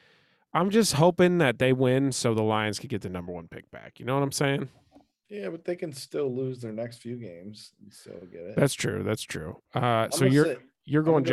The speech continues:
Speaker 1: Jets?
Speaker 2: Jets.
Speaker 1: All
Speaker 2: Yeah,
Speaker 1: right.
Speaker 2: Jets at home.
Speaker 1: I'm going Jag-, oh, man. This is probably one of those stupid picks I shouldn't make, but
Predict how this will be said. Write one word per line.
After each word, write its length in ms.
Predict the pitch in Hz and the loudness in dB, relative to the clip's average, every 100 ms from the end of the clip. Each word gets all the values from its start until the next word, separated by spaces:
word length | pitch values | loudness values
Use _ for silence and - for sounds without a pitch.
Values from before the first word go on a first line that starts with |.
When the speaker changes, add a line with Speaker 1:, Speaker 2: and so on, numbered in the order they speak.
| 127 | 0
Speaker 1:
Jets? 60 | 139 | 2
Speaker 2:
Jets. 580 | 139 95 - - - _ _ | 2 2 -6 -20 -20 _ _
Speaker 1:
All 80 | 113 | -10
Speaker 2:
Yeah, 60 | |
Speaker 1:
right. 80 | 110 | -6
Speaker 2:
Jets 220 | 127 127 127 | -4 -4 -6
at 100 | 110 | -6
home. 280 | 110 95 - _ _ - - | -8 -10 -16 _ _ -20 -12
Speaker 1:
I'm 100 | 117 | -4
going 200 | 120 104 | -4 -2
Jag-, 240 | 95 95 - _ | -4 -6 -8 _
oh, 340 | - - - - - | -10 -10 -12 -16 -20
man. 100 | - - - - | -20 -20 -18 -10
This 120 | - | -6
is 40 | - | -2
probably 220 | 135 120 | 2 2
one 120 | 107 | 0
of 60 | 101 | -4
those 140 | 92 | -4
stupid 300 | - 110 98 | -6 -6 -8
picks 220 | - 101 - | -8 -8 -8
I 60 | |
shouldn't 320 | - 107 82 | -10 -10 -12
make, 220 | 87 85 - - | -14 -14 -16 -14
but 220 | 85 | -12